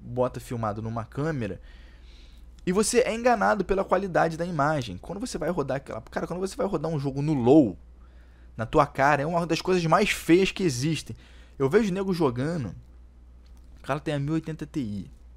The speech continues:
"Pô, não, vou jogar o C S, mas eu quero os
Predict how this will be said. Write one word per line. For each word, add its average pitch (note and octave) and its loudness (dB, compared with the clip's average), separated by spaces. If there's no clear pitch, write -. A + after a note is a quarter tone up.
"Pô, G#2+ -2
não, C#3 -6
vou B2 -8
jogar B2 -8
o D3+ -8
C - -6
S, D3+ -6
mas C#3 -6
eu E3 -6
quero D3+ -4
os D#3+ -12